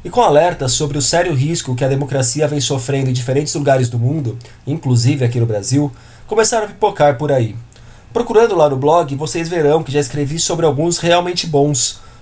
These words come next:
como o Como a Democracia Chega ao Fim, do David Huntsman. Há pouco, a Estação Liberdade lançou um livro que se junta à biblioteca que vem se formando sobre o assunto. A Grande Regressão, um debate internacional sobre os novos populismos e como enfrentá-los.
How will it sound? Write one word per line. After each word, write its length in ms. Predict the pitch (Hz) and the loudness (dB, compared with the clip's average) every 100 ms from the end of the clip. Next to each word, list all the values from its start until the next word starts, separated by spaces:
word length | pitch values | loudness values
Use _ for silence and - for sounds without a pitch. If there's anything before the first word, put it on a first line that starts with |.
| - | -8
como 540 | - 170 160 151 156 | -2 0 0 -2 -2
o 60 | 160 | -4
Como 240 | - 160 | -2 0
a 20 | |
Democracia 680 | 175 165 165 165 151 - 160 | 0 0 -2 -2 -2 -2 -4
Chega 220 | 147 156 | -4 -2
ao 80 | 165 | -2
Fim, 360 | 151 143 151 143 - | -2 -2 -4 -6 -10
do 80 | 135 | -6
David 440 | 123 143 147 151 135 | 2 2 2 0 -2
Huntsman. 460 | 131 127 117 110 117 - - - - - - - | -2 -2 -4 -4 -6 -10 -20 -20 -20 -20 -18 -4
Há 120 | 196 | -2
pouco, 360 | - 202 202 | 0 -2 0
a 20 | 160 | -4
Estação 260 | 175 180 | -4 -4
Liberdade 520 | 175 156 123 135 147 | -2 -2 0 2 2
lançou 320 | 147 131 160 147 | 0 -2 -2 -2
um 80 | |
livro 320 | 127 135 151 160 | 0 0 0 -4
que 80 | |
se 160 | - 208 | -4 -4
junta 380 | 151 160 190 160 | -2 -4 -2 -2
à 40 | |
biblioteca 640 | 131 143 143 123 135 143 143 | 0 0 0 0 0 0 -2
que 100 | 147 | -4
vem 120 | 160 | -2
se 140 | 160 | -2
formando 480 | 165 185 156 135 139 | -2 -2 0 0 0
sobre 260 | - 139 139 | -2 0 0
o 80 | |
assunto. 480 | 143 143 117 113 117 113 - - - - - | 2 0 -2 -6 -8 -14 -18 -20 -20 -10 -2
A 100 | 139 | 0
Grande 320 | 139 175 147 | 2 2 0
Regressão, 580 | 131 120 123 151 123 113 - - - | 0 0 0 0 -2 -4 -10 -20 -6
um 80 | 147 | 0
debate 440 | 143 127 151 175 | 2 4 2 0
internacional 640 | 170 151 143 123 113 131 139 | -4 -6 -4 -2 0 0 0
sobre 280 | - 143 127 | 0 0 0
os 120 | 117 | 2
novos 260 | 151 156 | 2 0
populismos 760 | - 120 113 120 170 180 202 - | -2 -4 0 0 0 -4 -4 -6
e 100 | 285 | -8
como 320 | 240 170 147 | 0 2 2
enfrentá-los. 840 | 147 127 147 131 110 104 107 - - | 2 -2 -4 -4 -6 -6 -4 -6 -6